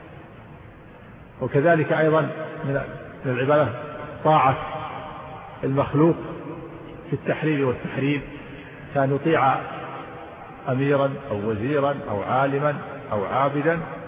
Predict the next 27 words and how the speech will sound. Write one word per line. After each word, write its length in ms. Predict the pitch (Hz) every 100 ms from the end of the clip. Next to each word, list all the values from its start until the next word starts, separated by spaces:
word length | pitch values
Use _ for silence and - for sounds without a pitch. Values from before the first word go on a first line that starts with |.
| - -
أو 240 | 113 123 139
أبا 260 | 151 160 - - - - - - - - - - - - - - - - 135
أو 140 | 123 135
زوجا 420 | 156 139 156 160 - - - - - - - - -
أو 140 | 120 123
سيدا، 460 | 160 160 165 185 185 - - - - -
يطيعه 480 | 135 - 185 165 156 -
في 120 | 180
تحليل 440 | 147 - 170 190
الحرام 460 | 151 - 160 185 208
أو 120 | 151
تحريم 320 | - - 131
الحلال، 320 | 104 - 104 - - - - - - - - - - -
فيكون، 320 | 135 151 165 165
فيكون 260 | 170 165 170
شرك، 200 | 214 160 - -
صرف 180 | 143
العبادة 340 | 139 135 175 151
لغيره، 240 | 123 117
لأن 280 | 104 170 165
الله 180 | 147 131
تعالى 140 | 175 170
هو 120 | 185
المحلل 460 | 156 - 226 233
والمحرم. 320 | 185 143 156 120 110 - - - - - 151
أم 180 | 180
لهم 200 | 175 151